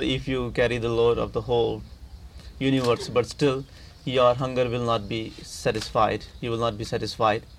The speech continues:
So, <clears throat> no matter how much God gives us, but still we are never satisfied and we always ask for more and more. When we grow old, all the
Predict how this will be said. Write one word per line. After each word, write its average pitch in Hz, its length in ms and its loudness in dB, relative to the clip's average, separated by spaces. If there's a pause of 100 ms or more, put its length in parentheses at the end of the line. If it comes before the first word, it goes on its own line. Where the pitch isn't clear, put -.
(760)
So, 156 400 4 (280)
<clears throat> - 340 -14
no 160 180 6
matter 160 340 6
how 151 220 0
much 147 220 0
God 123 260 2
gives 127 240 -4
us, 107 160 -2
but 117 160 0
still 139 340 -2 (380)
we 131 120 0
are 123 60 4
never 127 220 0
satisfied 123 680 0 (280)
and 120 140 -2
we 120 100 -2
always 117 380 2
ask 117 280 2
for 110 160 0
more 110 300 -2
and 107 180 -4
more. 107 240 0 (1160)
When 151 280 6
we 156 180 4
grow 139 240 2
old, 127 440 0 (760)
all 135 320 6
the 120 320 -4